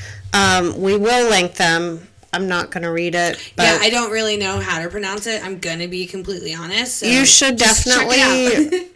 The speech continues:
Speaker 1: listen to it yourself.
Speaker 2: It's, it's,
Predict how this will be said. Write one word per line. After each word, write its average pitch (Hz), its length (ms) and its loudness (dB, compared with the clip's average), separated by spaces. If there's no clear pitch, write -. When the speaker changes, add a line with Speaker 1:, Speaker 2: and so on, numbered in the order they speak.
Speaker 1:
listen 208 400 2
to 196 180 -2
it 165 120 2
yourself. 156 760 -2
Speaker 2:
It's, - 480 -6
it's, - 380 0